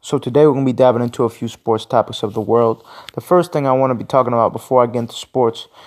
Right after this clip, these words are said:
is, uh, Rob Gronkowski. Rob Gronkowski, he recently retired from the N F L. This brother had, this man had five hundred twenty-one receptions, seven thousand eight hundred twenty-six yards,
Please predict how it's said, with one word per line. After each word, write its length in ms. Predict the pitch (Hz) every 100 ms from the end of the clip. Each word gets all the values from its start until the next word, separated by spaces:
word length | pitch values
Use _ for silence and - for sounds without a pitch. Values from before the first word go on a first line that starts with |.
| - -
is, 320 | - 123 110
uh, 220 | 120 117
Rob 340 | 110 131 143 143
Gronkowski. 560 | 131 120 131 120 - 123
Rob 280 | 113 120 -
Gronkowski, 580 | 117 127 120 117 117
he 320 | 113 117 113 107
recently 420 | 120 117 123 117
retired 720 | 110 117 - 123 123 120 113 - _ _
from 160 | 127
the 80 | 110
N 120 | 123
F 220 | 123 -
L. 420 | 131 123 123 120 _ _ _ -
This 120 | 113
brother 380 | 107 123 120 123
had, 320 | 123 120 110
this 100 | 117
man 200 | 135 123
had 180 | 113 -
five 280 | - 143 135
hundred 300 | 139 127 127
twenty-one 400 | - 135 135 131
receptions, 760 | 117 - 123 - 123 123 - - _ _ _ _
seven 380 | - - 123 131
thousand 400 | 135 127 131 127
eight 140 | 120
hundred 320 | 131 110 113
twenty-six 520 | 107 123 117 - 117 120
yards, 540 | 113 107 107 -